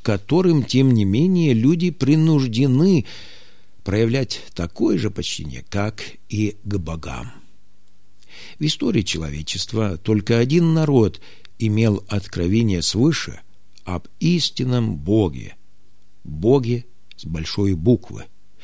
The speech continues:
И этим народом был народ израильский. Но сам истинный Бог открывается в людях через Иисуса Христа.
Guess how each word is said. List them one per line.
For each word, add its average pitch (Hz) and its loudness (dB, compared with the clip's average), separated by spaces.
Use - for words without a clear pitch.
И 127 4
этим 190 4
народом 170 4
был 156 8
народ 131 4
израильский. - -2
Но 104 2
сам 110 2
истинный 85 -4
Бог 107 2
открывается 165 2
в 120 6
людях 180 6
через 147 2
Иисуса - 0
Христа. - -8